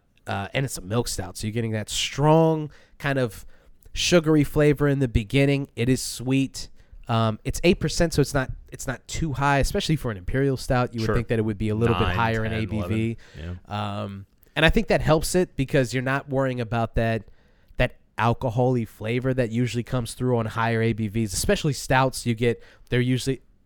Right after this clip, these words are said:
Speaker 1: they can be sweeter, but then you get that high A B V
Speaker 2: Kick.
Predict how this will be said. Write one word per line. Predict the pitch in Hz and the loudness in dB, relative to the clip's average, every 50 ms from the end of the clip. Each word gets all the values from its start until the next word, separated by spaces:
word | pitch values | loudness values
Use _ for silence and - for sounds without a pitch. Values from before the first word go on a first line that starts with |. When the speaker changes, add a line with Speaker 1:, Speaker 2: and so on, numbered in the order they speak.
| _ _ _ | _ _ _
Speaker 1:
they | 135 131 | 0 0
can | - 131 120 | 0 0 -4
be | 113 107 | -4 -4
sweeter, | - - - - 123 131 131 127 127 123 123 | -4 -6 -4 -2 0 2 2 2 2 0 0
but | 113 - 117 - | 0 -2 -4 -4
then | 123 117 | -4 -4
you | 117 110 | -4 -4
get | 101 117 107 - | -4 -4 -4 -2
that | 117 101 98 | -4 -4 -4
high | - 110 110 110 113 | -6 -4 -4 -2 -2
A | 110 110 110 | -2 -2 -2
B | 101 107 104 | -4 -4 -6
V | 95 104 110 110 107 104 | -6 -6 -6 -4 0 2
Speaker 2:
Kick. | 104 - 131 110 - - - - | 4 4 4 2 0 -4 -6 -6